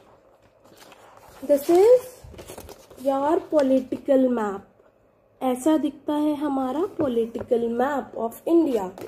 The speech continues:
इंडिया का पॉलिटिकल मैप। ठीक है, the map is derived from the Latin word mappo, which means a napkin। जो मैप है वो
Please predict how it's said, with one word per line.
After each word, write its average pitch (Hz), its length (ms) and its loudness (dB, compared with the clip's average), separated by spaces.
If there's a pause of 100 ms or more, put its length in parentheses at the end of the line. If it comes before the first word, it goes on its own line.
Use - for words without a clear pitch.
(140)
इंडिया 311 340 0
का 277 140 0
पॉलिटिकल 220 640 -4
मैप। 208 320 -10 (520)
ठीक 247 220 -8
है, 320 140 6 (920)
the 277 120 2
map 294 520 4
is 349 220 4
derived 285 580 2
from 370 220 6
the 359 100 4
Latin 302 560 0
word 254 460 4
mappo, 233 340 0 (160)
which 311 300 -4
means 311 340 0
a 311 80 0
napkin। 226 640 -4 (360)
जो 262 140 2
मैप 262 580 0
है 254 420 -2
वो 247 120 -4